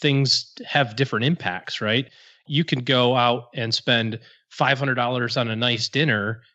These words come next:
And for most everybody, that is crazy, crazy, crazy money. But for somebody that makes two million dollars a year, it won't even, it won't even register on the budget as a line item, you know? And so, like what Paul said, I think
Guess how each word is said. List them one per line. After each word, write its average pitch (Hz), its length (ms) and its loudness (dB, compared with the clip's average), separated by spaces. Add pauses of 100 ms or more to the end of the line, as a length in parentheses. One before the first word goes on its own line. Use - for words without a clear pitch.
(120)
And 120 280 2
for 120 140 -6 (200)
most 139 340 0
everybody, 120 420 0
that 131 160 -2
is 107 140 -2
crazy, 151 1080 -2
crazy, 165 440 0
crazy 151 460 -2
money. 127 540 0 (400)
But 156 120 0
for 160 160 0
somebody 170 300 2
that 151 140 0
makes 151 360 -2
two 185 160 0
million 175 260 2
dollars 151 320 2
a 127 60 -4
year, 117 640 0 (360)
it 165 240 -2
won't 180 240 0
even, 143 460 2
it 165 60 -2
won't 185 180 2
even 123 260 -2
register 139 640 0
on 117 140 -2
the 107 60 -4
budget 113 480 -2
as 120 180 0
a 117 80 0
line 127 340 0
item, 92 380 -6 (200)
you 131 120 2
know? 120 300 4 (280)
And 139 140 2
so, 143 480 2
like 123 220 -2
what 127 100 0
Paul 135 240 0
said, 151 300 0
I 123 80 -2
think 127 240 -4